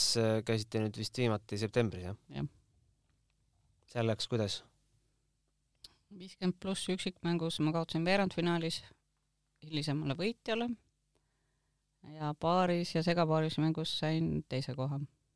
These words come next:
Speaker 2: Ja siis nelikümmend viis pluss läks tegelikult, no ma jäin haigeks seal kõrge palavikuga, nii et ma sain praktiliselt mängida ainult kolm mängu. Et nelikümmend viis. No Liinaga saime pronksi. Kuigi seekord oli reaalne võimalus võita.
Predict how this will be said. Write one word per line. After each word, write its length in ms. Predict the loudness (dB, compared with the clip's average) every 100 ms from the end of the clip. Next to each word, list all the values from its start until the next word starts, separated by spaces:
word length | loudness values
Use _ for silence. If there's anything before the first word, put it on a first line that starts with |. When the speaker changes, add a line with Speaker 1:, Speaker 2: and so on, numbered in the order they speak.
| _ _ _ _ -20
Speaker 2:
Ja 320 | -18 -16 -16
siis 400 | -16 -18 -16 -4
nelikümmend 420 | 2 6 6 6
viis 160 | 6 2
pluss 380 | 0 0 0 -2
läks 540 | -4 _ -12 -8 -6
tegelikult, 360 | -4 -4 -4 _ _ _ _ _ -20
no 180 | -8 0
ma 160 | 2 4
jäin 160 | 6
haigeks 400 | 6 4 0 -4
seal 200 | -4 -4 -6 -10 -16 _ _ _ _ -4
kõrge 180 | -2 2
palavikuga, 600 | 2 2 -2 -6 -8 -4
nii 140 | -4
et 100 | -4
ma 80 | -10
sain 160 | -10
praktiliselt 380 | -10 -8 -8 -2
mängida 280 | 0 0 0
ainult 160 | -2 -2
kolm 200 | 0 2
mängu. 340 | 2 -2 -8 -16 _ _ _ _ _ _ _ _ _ _ _ _ _
Et 120 | -20 -20 -8
nelikümmend 400 | -4 -2 -2 -4
viis. 180 | -8
No 140 | 0 2
Liinaga 360 | 6 6 4
saime 220 | 2 2 2
pronksi. 420 | 0 0 -2 -4 -4 -16 _ _ _ _ _ _ _ _ _ -10
Kuigi 140 | -6
seekord 320 | 0 2 2 2
oli 220 | 0 2
reaalne 300 | 2 4 4
võimalus 400 | 4 4 4 0
võita. 360 | -2 -4 -16